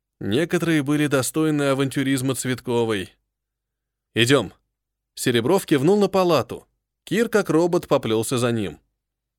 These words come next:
Борис плотно запер дверь. Впрочем, никому из персонала все равно не было до них дела. «Слушай, что там происходит?» «Не знаю». Кир снял куртку и расстегнул верхнюю пуговицу рубашки.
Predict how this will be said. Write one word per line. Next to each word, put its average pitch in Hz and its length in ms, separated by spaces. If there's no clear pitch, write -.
Борис 117 420
плотно 120 420
запер 113 320
дверь. 117 320
Впрочем, 185 560
никому 175 380
из 165 100
персонала 165 600
все 151 160
равно 139 260
не 156 160
было 139 180
до 131 140
них 127 200
дела. 95 360
«Слушай, 120 400
что - 180
там 160 140
происходит?» 156 580
«Не - 160
знаю». 185 360
Кир 233 240
снял 160 320
куртку 196 420
и 214 120
расстегнул 175 520
верхнюю 131 400
пуговицу 120 520
рубашки. 107 480